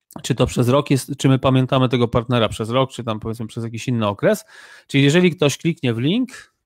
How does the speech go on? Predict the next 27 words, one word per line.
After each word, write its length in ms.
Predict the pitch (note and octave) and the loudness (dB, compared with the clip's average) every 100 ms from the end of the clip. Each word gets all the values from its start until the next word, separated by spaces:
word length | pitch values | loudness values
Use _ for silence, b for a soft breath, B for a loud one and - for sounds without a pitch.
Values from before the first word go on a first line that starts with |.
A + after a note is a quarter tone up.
| - | -4
tak, 340 | D3+ D#3+ - | -2 -2 -8
i 300 | - B2 B2+ | -12 -6 -6
w 80 | - | -4
ciągu 320 | - C#3+ C3 | -2 0 0
na 80 | B2 | -2
przykład 200 | - - | -4 -4
roku 280 | C#3+ D3+ A#2+ | -2 0 -2
kupi, 520 | - E3 - A#2 A2 G#2 | 0 -2 0 -2 -2 -4
mm, 380 | G#2+ G#2+ G#2 G#2 | -8 -6 -6 -2
pakiet 300 | B2 A#2+ A2 | -2 -2 -4
Getol, 420 | A2+ A2 G3+ G#3+ | -4 0 2 0
to 120 | C3+ | -2
znaczy, 280 | A#2+ C3+ C3+ | -2 -2 -2
że 100 | A#2+ | -2
tobie 240 | C3 B2+ | -2 -2
będzie 220 | A#2+ A2+ A2+ | -2 -2 -4
naliczona 460 | A2+ A2 A#2 G#2+ | -6 -6 -4 -4
prowizja, 440 | - A#2+ D#3 B2+ A2+ | -2 0 2 2 2
bo 140 | A#2 | 0
to 160 | - E3+ | 0 2
było 220 | D3+ B2+ | 4 2
zapamiętane 720 | A#2 A2 A2+ A2+ C3 B2 A#2+ B B B B | 2 -2 -4 -2 0 0 -2 B B B B
w 140 | - | -8
plikach 500 | - G#3 A3+ C3+ B2 | 2 2 4 2 2
cookie 300 | - E3 D#3 | 2 2 2
tej 140 | C3+ B2 | 2 2
osoby. 400 | B2+ B2+ G#2+ | 2 0 -2